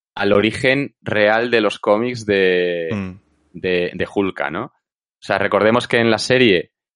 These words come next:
Speaker 1: eh, eh, todo gira en torno a ese accidente de coche, donde se hace una herida y, y le cae sangre de, de,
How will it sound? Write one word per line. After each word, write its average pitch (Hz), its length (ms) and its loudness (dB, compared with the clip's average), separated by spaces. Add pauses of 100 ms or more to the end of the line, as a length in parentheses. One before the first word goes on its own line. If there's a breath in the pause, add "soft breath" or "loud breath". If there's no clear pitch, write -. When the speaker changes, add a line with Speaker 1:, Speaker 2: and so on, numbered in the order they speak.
(120)
Speaker 1:
eh, 95 600 -2
eh, 107 140 -2 (180)
todo 104 180 2
gira 110 220 0
en 98 80 -2
torno 101 180 0
a - 20 -2
ese 104 120 -2
accidente 101 420 -2
de 92 100 0
coche, 117 380 0
donde 110 180 -2
se 98 80 -10
hace 101 140 -14
una 95 120 -6
herida 101 420 -2
y, 98 60 0
y 95 260 -4
le 92 100 -6
cae 98 180 -2
sangre 98 460 -2
de, 95 400 0
de, 95 420 -6